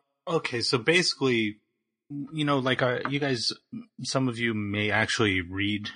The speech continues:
the things that are attached to this and not just listen, and you'll notice that we've always used, um, the tagline, at least since this new format, of studies in creativity. And, uh, I mean, it was a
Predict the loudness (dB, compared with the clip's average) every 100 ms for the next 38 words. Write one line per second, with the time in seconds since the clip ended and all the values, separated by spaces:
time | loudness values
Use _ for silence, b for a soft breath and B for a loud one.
0 | B _ -6 -2 0 2 2 0 0 0
1 | 0 2 2 2 0 0 0 0 0 0
2 | 0 0 2 2 2 2 4 4 2 2
3 | 2 2 2 2 2 2 0 -2 -10 B
4 | B B B B _ _ 2 4 4 2
5 | 0 2 2 2 2 0 2 2 2 2
6 | 2 2 0 0 -2 -2 -4 -2 -4 -4
7 | -2 0 0 2 4 4 2 2 2 0
8 | 0 -4 -6 -10 -20 _ _ -16 B B
9 | B B -2 0 0 -2 -8 -2 0 4
10 | 4 4 2 2 0